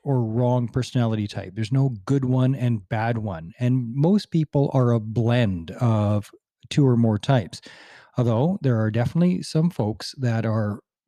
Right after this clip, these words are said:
far quadrant of one particular personality type. It's so above the line, uh, so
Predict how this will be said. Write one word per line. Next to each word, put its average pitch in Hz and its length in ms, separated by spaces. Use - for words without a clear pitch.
far 151 240
quadrant 131 720
of 123 160
one 127 340
particular 120 920
personality 117 560
type. 101 280
It's 131 200
so 147 540
above 139 380
the 147 80
line, 127 500
uh, 117 200
so - 200